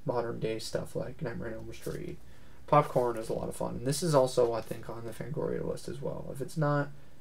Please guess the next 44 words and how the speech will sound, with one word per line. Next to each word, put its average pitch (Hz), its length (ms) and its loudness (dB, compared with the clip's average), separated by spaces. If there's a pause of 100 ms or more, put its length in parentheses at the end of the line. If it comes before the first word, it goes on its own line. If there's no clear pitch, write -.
(120)
it - 100 -2
should - 260 0
be. - 260 -6 (520)
Fun 117 360 0
movie. - 280 -6 (480)
It's - 140 2
on 185 200 8
D 170 140 4
V 160 100 4
D, 156 300 6
so, 131 400 -4 (440)
but 127 220 2
I 139 100 -2
haven't 139 280 0
been 139 80 -2
able 127 120 0
to 127 60 -4
find 135 300 -2
that, 131 260 -2
so. 131 180 -4 (1000)
Pick 135 120 -8
up 127 60 -6
the 127 60 -4
Laserdisc. 165 600 2 (100)
We 147 80 -4
got 139 200 -2
The 131 60 -4
Night 175 220 6
Flyer. 170 640 8 (680)
Widescreen. 143 680 4 (1300)
Got - 140 -4
this 151 100 -6
for 165 100 -8
pretty 120 260 -2
cheap. 127 440 -2
I 120 200 -4
guess 120 200 -2
this - 180 -6
one's 120 200 -4
getting - 180 -4
kinda 117 200 -4
hard 113 160 -2
to 107 60 -4
find. 117 400 -6